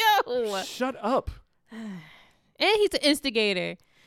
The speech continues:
Speaker 1: It's like, "Wait, hey,
Speaker 2: Yeah, yeah,
Speaker 1: you
Speaker 2: yeah.
Speaker 1: did this? No, no, no,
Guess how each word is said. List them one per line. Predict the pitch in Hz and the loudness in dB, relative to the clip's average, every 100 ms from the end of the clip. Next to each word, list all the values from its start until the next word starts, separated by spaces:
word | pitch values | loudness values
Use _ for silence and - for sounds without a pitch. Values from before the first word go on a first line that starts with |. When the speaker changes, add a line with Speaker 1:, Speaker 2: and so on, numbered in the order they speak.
| _ | _
Speaker 1:
It's | - | -8
like, | 330 - | -8 -6
"Wait, | 349 359 302 - | -4 -2 -4 -6
hey, | 403 359 311 277 370 359 349 | -2 2 2 2 0 -2 -4
Speaker 2:
Yeah, | 302 311 | -6 0
yeah, | |
Speaker 1:
you | 349 381 | 4 4
Speaker 2:
yeah. | 269 | 4
Speaker 1:
did | 359 339 277 | 2 2 0
this? | 349 381 415 - - _ - | -2 -2 -2 -6 -16 _ -4
No, | 494 | -2
no, | 571 539 | 0 0
no, | 539 | 0